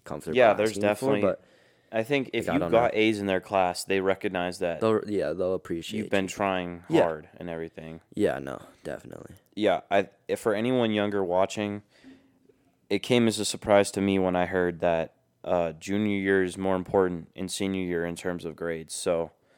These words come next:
Speaker 2: if you're going into junior year, like, lock in, bro. This is the year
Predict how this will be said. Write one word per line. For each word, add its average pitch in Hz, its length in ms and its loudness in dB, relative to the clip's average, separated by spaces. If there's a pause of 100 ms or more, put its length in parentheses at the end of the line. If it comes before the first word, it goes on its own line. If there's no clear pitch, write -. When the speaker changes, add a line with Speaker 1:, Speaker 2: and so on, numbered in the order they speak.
(300)
Speaker 2:
if 104 200 0
you're 208 220 0
going 104 280 2
into 104 220 0
junior 98 280 -4
year, 95 340 -2 (160)
like, 85 280 -4 (120)
lock 87 460 2
in, 90 220 -4
bro. 85 320 0
This - 260 -4
is 87 160 -8
the 90 80 -2
year 90 400 -4